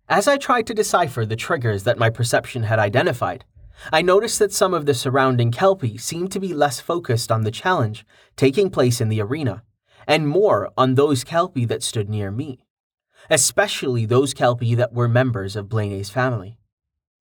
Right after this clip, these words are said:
This scrutiny, this intensity and magnitude of attention on those few individuals made no sense.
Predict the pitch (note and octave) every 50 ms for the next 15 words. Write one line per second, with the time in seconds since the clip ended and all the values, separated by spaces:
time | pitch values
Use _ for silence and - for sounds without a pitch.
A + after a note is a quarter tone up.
0 | _ _ _ _ A2+ B2+ B2+ B2 - - - C3+ C#3 C3+ D3 E3+ F3+ - _ _
1 | _ _ _ _ _ _ _ - - D3 F3+ F#3+ F#3+ - - _ E3+ E3 E3 E3
2 | - F3 - F#3+ F#3 - C#3 A#2 A2 A2 F2 A#2+ A#2+ C3+ C3+ C#3+ C#3+ D#3 D3 B2+
3 | - C#3+ C#3 C3 C3+ A#2+ A#2+ A#2 - D#3 E3+ E3+ - - B2+ G#2+ G#2+ A2 A2+ A2+
4 | A#2+ A#2 A2+ A2+ A2 A2 - - _ _ - - - - F3 F3+ F3+ D#3+ C3+ A#2+
5 | A2+ - A#2+ B2+ B2 A#2 B2 C#3+ C#3 - A#2 G2+ - - A2+ - _ _ _ _
6 | _ _ _ _ _ - A2+ A2+ G3 A3+ F#3 F#3 D3+ D3 C#3 C3+ A#2+ - - D3+
7 | D3+ A#2 - - -